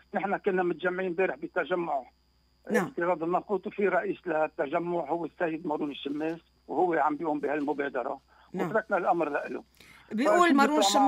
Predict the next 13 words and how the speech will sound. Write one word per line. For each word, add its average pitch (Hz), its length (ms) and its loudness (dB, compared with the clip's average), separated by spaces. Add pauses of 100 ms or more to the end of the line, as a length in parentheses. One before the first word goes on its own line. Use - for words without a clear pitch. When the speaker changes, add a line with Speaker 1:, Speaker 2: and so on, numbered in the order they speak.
(120)
Speaker 2:
الشماس: 294 160 2
Speaker 1:
نحن؟ 277 140 2
Speaker 2:
"نحن 269 140 4
تحت 262 240 0
سقف - 340 -4
القانون، 233 480 -2
والقانون 247 520 -2
هو، 247 220 0
آه، 247 560 0
بعدم 226 420 0
الدولرة." 180 600 -2 (240)
أنتم 208 220 -4
موافقين؟ 247 540 -2